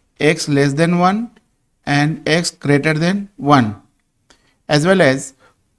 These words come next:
f of x given for less than three and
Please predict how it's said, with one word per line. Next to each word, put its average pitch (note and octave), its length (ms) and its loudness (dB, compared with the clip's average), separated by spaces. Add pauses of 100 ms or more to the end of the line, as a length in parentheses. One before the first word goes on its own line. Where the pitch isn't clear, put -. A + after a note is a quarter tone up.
(920)
f C#3 220 0
of F3 180 -2
x D#3+ 180 -4
given E3 360 -2
for G#3 400 -2 (840)
less D3 280 4
than F3+ 240 0
three F#3+ 200 0
and A3 360 -2